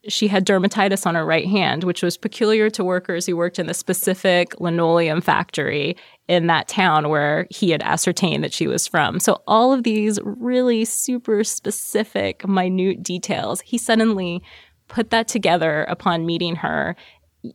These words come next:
who knows, maybe in a matter of seconds, and decided that it was correct. And sure enough, she answered each question in this conversation. She was like, "Yep, mm-hmm, I left the kid with my sister. Um,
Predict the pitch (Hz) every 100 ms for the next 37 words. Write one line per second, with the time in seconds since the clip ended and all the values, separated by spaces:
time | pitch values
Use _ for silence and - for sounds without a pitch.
0 | _ _ _ - 359 262 220 190 180 196
1 | 214 185 160 170 160 165 - 151 - 135
2 | 110 180 - - 165 151 147 156 - -
3 | _ - 180 175 160 151 156 160 - -
4 | 151 139 - - - - 165 131 - -
5 | 160 85 - - - 170 - - 262 233
6 | 269 180 - - 180 202 208 180 - 190
7 | - 185 165 - 170 160 151 - 160 156
8 | 170 170 156 156 156 156 143 143 156 147
9 | 170 220 - 175 160 160 165 233 - -
10 | - 156 151 151 - - 160 170 175 -
11 | 175 - 147 - - 165 185 262 - -
12 | - _ - 156 147 139 135 143